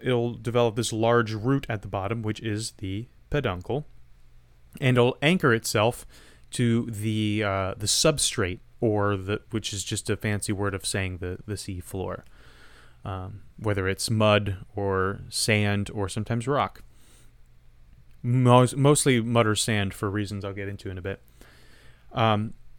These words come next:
and specifically, e-, other, so it'll start to bud after that, like coral tends to do. Um,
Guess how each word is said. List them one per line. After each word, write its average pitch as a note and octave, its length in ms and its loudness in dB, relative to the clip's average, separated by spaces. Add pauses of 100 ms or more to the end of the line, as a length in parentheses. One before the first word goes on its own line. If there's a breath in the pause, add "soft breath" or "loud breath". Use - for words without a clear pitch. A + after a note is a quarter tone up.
(320)
and B2 340 6
specifically, C#3 840 2
e-, F3 220 0 (320)
other, D#3+ 380 6 (120)
so E3 180 8
it'll E3+ 160 6
start F#3+ 240 4
to D3 60 8
bud A#2 400 4
after G#2+ 360 -2
that, G2 360 -6 (160)
like G2+ 400 -4 (640)
coral G#2+ 380 0
tends F#2+ 360 -6
to - 100 -16
do. G2 300 -8 (680 soft breath)
Um, G2+ 360 -4